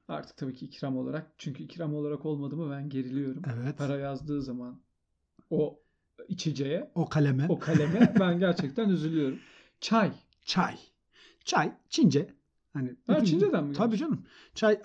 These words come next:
Speaker 2: şöyle, orijinali Çince bize Farsçadan geçiyor.
Speaker 1: Hmm.
Speaker 2: Yani bize Farsçadan geçiyor. Muhtemelen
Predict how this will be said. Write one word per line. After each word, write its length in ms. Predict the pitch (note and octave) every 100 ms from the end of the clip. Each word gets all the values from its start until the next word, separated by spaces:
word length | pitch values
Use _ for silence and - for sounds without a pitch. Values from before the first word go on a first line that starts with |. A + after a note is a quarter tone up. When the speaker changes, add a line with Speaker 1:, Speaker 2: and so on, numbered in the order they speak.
| A3
Speaker 2:
şöyle, 520 | - A3 D#4 F#3+ F3+ - _ _ _
orijinali 480 | G#3 A3 G3+ A3 G#3
Çince 320 | - C#4 E4+
bize 180 | A#3 A#3+
Farsçadan 540 | - A#3 - D#3+ C3
geçiyor. 300 | A#2+ A#2+ A#2+ - _ -
Speaker 1:
Hmm. 100 | G3+
Speaker 2:
Yani 160 | D3 A#2 - _ _ _
bize 160 | D3 G#3
Farsçadan 500 | G#3 F3+ E3 D3 C3+
geçiyor. 360 | C3+ C3 - F#4 - - - -
Muhtemelen 800 | A#3 A3+ - A3+ F3+ C3 A#2+